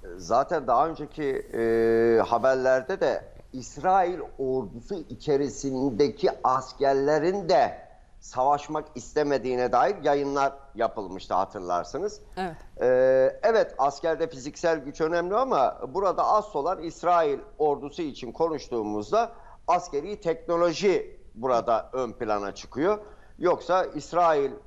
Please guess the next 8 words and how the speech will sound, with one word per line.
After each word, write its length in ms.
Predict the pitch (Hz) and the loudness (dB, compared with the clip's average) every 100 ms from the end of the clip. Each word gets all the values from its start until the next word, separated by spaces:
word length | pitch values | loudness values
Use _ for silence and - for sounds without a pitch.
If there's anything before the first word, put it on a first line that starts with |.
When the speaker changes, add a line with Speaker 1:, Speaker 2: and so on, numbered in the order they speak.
| - | -8
Speaker 1:
e, 40 | 127 120 120 120 120 | -2 2 4 4 4
özellikle 560 | 110 135 139 120 139 123 | 2 0 0 0 -4 -4
Netanyahu 540 | 127 135 131 131 113 | -2 -2 0 2 2
hükümeti, 840 | 107 - 104 98 95 170 208 208 - - - - | -2 -8 -8 -6 -4 0 0 -2 -18 -20 -10 0
e, 300 | 113 117 117 | 4 4 2
düzenli 500 | 143 131 151 151 165 | 0 2 2 2 -2
bir 220 | 139 139 - - - | -2 -4 -6 -6 2
orduyla, 720 | 156 139 139 123 117 170 | 4 2 -2 -2 2 2